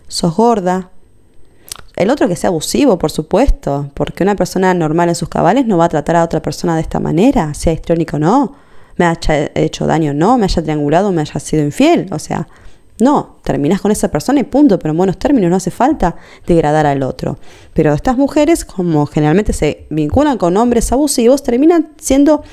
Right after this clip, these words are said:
objeto de crueldades, como esto, como empezar a decirle, "Sos estúpida, no sos una mujer suficiente, sos repulsiva, sos horrible, sos gorda,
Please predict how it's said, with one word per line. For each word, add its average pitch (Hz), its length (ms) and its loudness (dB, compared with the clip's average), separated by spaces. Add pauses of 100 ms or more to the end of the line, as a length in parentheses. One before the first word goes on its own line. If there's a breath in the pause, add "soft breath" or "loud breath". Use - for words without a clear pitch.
(220 loud breath)
objeto 285 580 0
de 175 120 2
crueldades, 165 800 2
como 156 320 0
esto, 311 380 0
como 151 200 0
empezar 156 460 0
a 220 40 0
decirle, 208 360 0
"Sos - 200 -8
estúpida, 190 600 2
no 160 80 -2
sos 160 240 -4
una 156 140 2
mujer 143 240 -2
suficiente, 185 840 -2
sos 165 160 -6
repulsiva, 151 540 0
sos - 200 -8
horrible, 185 340 0
sos 151 160 -10
gorda, 180 480 0